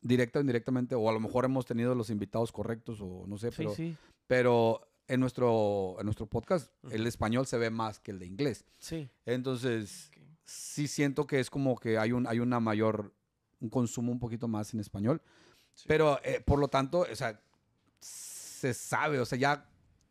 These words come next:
Speaker 1: sabe tanto el coleccionista como sabe que el revendedor, el que
Speaker 2: Sí,
Speaker 1: está en el
Speaker 2: sí,
Speaker 1: tianguis, en el que
Speaker 2: sí.
Speaker 1: está en el... Entonces,
Speaker 2: Y lo
Speaker 1: no
Speaker 2: peor
Speaker 1: sé,
Speaker 2: es
Speaker 1: a mí
Speaker 2: eso.
Speaker 1: me platicaron, a mí me la dijeron que allá,
Speaker 2: <laughs>
Speaker 1: que no sé qué, que hay que ir al tianguis, que te los compras bien baratos y que como nuevos y no sé qué.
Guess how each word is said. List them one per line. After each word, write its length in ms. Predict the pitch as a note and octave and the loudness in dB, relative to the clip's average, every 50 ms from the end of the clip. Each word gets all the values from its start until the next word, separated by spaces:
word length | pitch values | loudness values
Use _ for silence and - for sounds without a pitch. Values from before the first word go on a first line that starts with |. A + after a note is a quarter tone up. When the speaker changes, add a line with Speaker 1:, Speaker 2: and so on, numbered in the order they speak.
| _ _ | _ _
Speaker 1:
sabe 320 | - - E3+ D#3+ F3+ G#3 G#3+ | -4 0 2 2 4 4 2
tanto 240 | - G#3 F3+ E3 F3+ | 2 0 0 0 0
el 80 | D#3+ | 0
coleccionista 680 | - D#3+ D3 C#3 A#2 C#3+ C#3+ F3+ G#3+ G#3 - A#3+ - _ _ _ _ _ _ _ _ _ _ _ _ _ - | 2 4 2 2 2 2 0 0 -2 -2 -4 -8 -8 _ _ _ _ _ _ _ _ _ _ _ _ _ -12
como 240 | - C3+ C#3+ C3+ | -6 -4 -2 -2
sabe 400 | A#2 - D3 D3 D#3+ F3 E3+ D#3+ C#3+ | 0 2 2 4 4 4 4 2 2
que 60 | C#3 | 0
el 80 | C3 A#2+ | -2 -2
revendedor, 580 | B2 B2 B2 A#2 A2+ A2 A2 B2+ D#3 F3+ E3 | -2 -2 0 0 0 2 4 4 6 6 4
el 60 | C#3+ G#2+ | 4 2
que 80 | G2+ C3 | -2 -2
Speaker 2:
Sí, 40 | - | 0
Speaker 1:
está 80 | D3 C#3+ | 2 2
en 60 | D#3 | 2
el 80 | D3+ | 2
Speaker 2:
sí, 60 | C#3 - | 2 2
Speaker 1:
tianguis, 360 | D3 C#3 C#3+ D3+ D3 C#3+ C#3+ | 2 2 2 0 0 0 0
en 80 | C#3+ B2+ | 0 -2
el 40 | A#2+ | -2
que 40 | |
Speaker 2:
sí. 60 | - C3+ | -4 -2
Speaker 1:
está 100 | - C3+ | 0 0
en 60 | C#3 C#3+ | 0 0
el... 100 | B2+ - _ _ _ _ _ _ _ | -2 -2 _ _ _ _ _ _ _
Entonces, 520 | _ - D3 C#3 D3+ D3 B2+ A2 - - _ _ _ _ _ _ _ _ _ _ _ _ _ _ _ _ _ _ _ _ | _ 0 0 2 2 0 0 -2 -6 -16 _ _ _ _ _ _ _ _ _ _ _ _ _ _ _ _ _ _ _ _
Speaker 2:
Y 100 | - E3 | -8 -6
lo 100 | E3 D#3 - | -4 -2 2
Speaker 1:
no 120 | D#3+ F#3 | 2 4
Speaker 2:
peor 60 | G#3 F#3 | 4 4
Speaker 1:
sé, 80 | - F#3 | 4 4
Speaker 2:
es 40 | |
Speaker 1:
a 100 | D3+ C#3+ | 4 4
mí 80 | D#3 F#3 | 2 2
Speaker 2:
eso. 60 | G#3+ A3+ | 2 2
Speaker 1:
me 100 | B3 A#3+ | 2 2
platicaron, 580 | A#3 G#3+ F#3+ D#3 D#3+ C3+ D#3 D#3 E3+ F3+ E3 | 2 2 2 0 -2 -2 0 2 4 4 4
a 20 | F3 | 4
mí 60 | F3+ | 2
me 100 | G3+ G3+ | 2 2
la 80 | F3+ | 4
dijeron 460 | C#3+ C3+ B2+ E3 D#3+ E3 E3+ F3 E3+ D#3+ | 4 4 4 4 6 6 6 4 4 2
que 80 | D#3 | 2
allá, 640 | C#3 A#2+ A2 A2+ B2 C#3+ C#3+ D#3 E3 E3 F3+ E3 D#3+ | 2 2 2 2 2 2 2 2 2 2 2 2 2
Speaker 2:
<laughs> 20 | |
Speaker 1:
que 100 | C#3+ C#3 F#3 | 2 2 2
no 100 | D3 - | 2 0
sé 180 | - - A#2+ A2 | 0 -2 -2 -2
qué, 220 | - D#3+ F3 F3 | 0 0 0 2
que 100 | - D3+ | 2 0
hay 80 | C3+ C3 | -2 -2
que 100 | - D3 | 0 -2
ir 60 | C3+ | 0
al 160 | B2+ A2+ A2 G#2 | 0 0 0 0
tianguis, 420 | C#3+ C#3+ D3+ D#3+ E3 E3 D#3+ D#3 | 0 0 0 2 0 0 -2 -2
que 100 | - C#3+ | -4 -4
te 120 | A#2+ B2+ A#2+ | -2 0 0
los 160 | A#2+ A2 A2+ | 0 0 -2
compras 320 | - B2+ B2+ A#2+ B2+ B2 | 0 0 0 2 2 0
bien 180 | A#2+ A#2+ A#2 A#2 | 2 2 0 2
baratos 440 | A#2 A#2 C3 D#3 D#3+ E3 E3 D#3+ D3+ | 2 2 2 2 0 -2 -6 -8 -8
y 60 | C#3 | -8
que 440 | A#2+ A#2+ A#2 A2+ A2+ A2+ A2 G#2+ G#2+ - | -6 -4 -2 0 0 0 0 -2 -2 -4
como 220 | G#2+ A2 A2 G#2 | -6 -6 -4 -2
nuevos 420 | A2 C3 D3 D#3+ E3+ E3+ D#3+ D3 | 2 2 4 4 4 4 4 2
y 40 | C3+ | 2
no 100 | B2+ B2+ | 0 0
sé 120 | B2 C3+ A#2 | 0 0 -2
qué. 140 | A2+ G2 | -2 -6